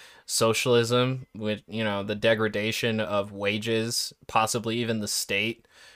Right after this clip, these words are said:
uh, the, you know, the, the class system, or even shifting the means of production into the hands of many p-, working class people as possible. I don't see any news media saying that the dictatorship of the proletariat is,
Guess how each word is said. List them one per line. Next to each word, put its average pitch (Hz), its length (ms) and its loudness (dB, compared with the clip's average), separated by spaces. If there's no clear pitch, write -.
uh, 98 320 -2
the, 104 360 -6
you 107 60 -2
know, 95 160 -6
the, 101 240 -6
the 101 140 -4
class 110 440 2
system, 113 720 2
or 110 200 2
even 127 320 2
shifting 127 460 2
the 110 80 2
means 110 260 0
of 107 100 -2
production 107 480 -2
into 104 240 -4
the 101 100 0
hands 104 360 0
of 104 340 -6
many 107 320 -2
p-, - 220 -10
working 110 440 0
class 107 260 0
people 104 320 -4
as 98 100 -4
possible. 107 600 0
I - 80 8
don't 175 200 8
see - 360 2
any 180 300 8
news 143 360 6
media 110 380 0
saying 113 360 2
that 110 180 2
the 117 60 -4
dictatorship 123 800 2
of 107 160 -4
the 104 80 -4
proletariat 110 880 2
is, 110 280 -2